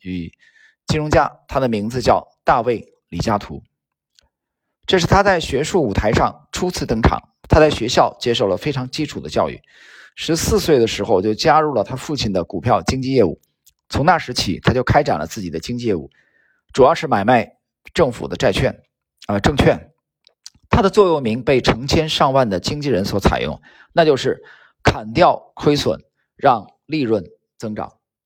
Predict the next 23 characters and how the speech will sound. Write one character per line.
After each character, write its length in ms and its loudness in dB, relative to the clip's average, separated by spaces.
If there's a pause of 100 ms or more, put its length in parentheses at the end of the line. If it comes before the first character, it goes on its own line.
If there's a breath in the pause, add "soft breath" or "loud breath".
(540)
遵 200 -2
循 280 -6
这 160 4
个 100 0
原 200 0
则， 420 -6
他 160 2
变 240 2
成 240 0
了 300 -4 (160)
富 240 -2
豪。 320 -6 (800)
各 80 4
位， 240 4 (640 loud breath)
这 100 4
个 460 6
大 280 0
卫· 120 0
李 80 -4
嘉 180 4
图 240 -8
啊， 320 -6 (1500)
在 540 0